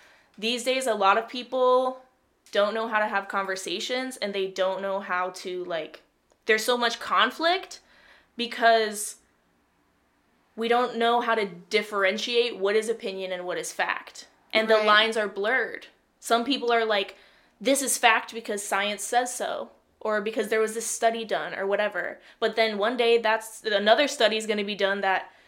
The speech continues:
Speaker 1: says that that's not true. So it's like, what is fact and what is fiction? What is truth?
Speaker 2: What is
Speaker 1: And
Speaker 2: not?
Speaker 1: what, what is fact, what's opinion? You know, all of these things. I feel like there's,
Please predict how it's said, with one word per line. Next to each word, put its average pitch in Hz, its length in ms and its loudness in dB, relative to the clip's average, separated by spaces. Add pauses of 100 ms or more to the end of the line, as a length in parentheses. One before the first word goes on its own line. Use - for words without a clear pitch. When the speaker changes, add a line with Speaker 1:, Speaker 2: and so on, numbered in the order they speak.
(240)
Speaker 1:
says 220 300 0
that 214 140 2
that's 226 200 6
not 254 160 6
true. - 420 4 (840)
So 240 240 6
it's 240 200 4
like, 226 240 4
what 220 260 4
is 302 200 -2
fact 185 460 -2
and 202 160 -4
what 208 140 -2
is 202 120 -8
fiction? 175 480 -8
What 226 260 2
is 226 540 4 (360)
truth? 202 600 -4 (120)
Speaker 2:
What 214 260 -6
is 196 180 -8
Speaker 1:
And 208 140 -2
Speaker 2:
not? 202 80 -4
Speaker 1:
what, 202 240 2
what 220 160 0
is 220 160 -4
fact, 214 400 0
what's 208 180 -6
opinion? 220 460 -6
You 190 60 -6
know, 196 120 -4
all 196 240 -2
of 190 60 -8
these 196 280 -12
things. 202 320 -14
I 185 80 -14
feel 190 200 -14
like 180 200 -12
there's, 190 360 -12